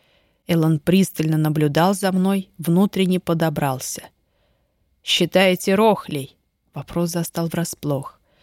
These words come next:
«Никчемным существом, которого едва не убила собственная ученица». «Конечно». Губы Эллена искривила злая улыбка, напоминавшая приступ падучей.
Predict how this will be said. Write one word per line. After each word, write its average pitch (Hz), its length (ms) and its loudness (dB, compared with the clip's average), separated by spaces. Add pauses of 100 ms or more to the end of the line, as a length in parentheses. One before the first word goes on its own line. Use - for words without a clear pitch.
(440)
«Никчемным 254 720 4
существом, 214 920 2
которого 233 460 4
едва 208 460 4
не 226 100 0
убила 208 380 2
собственная 202 680 -2
ученица». 151 840 -4 (760)
«Конечно». 302 720 0 (340)
Губы 160 320 2
Эллена 180 400 2
искривила 165 520 2
злая 165 280 0
улыбка, 160 600 -2
напоминавшая 170 760 0
приступ 175 520 -2
падучей. 156 720 -4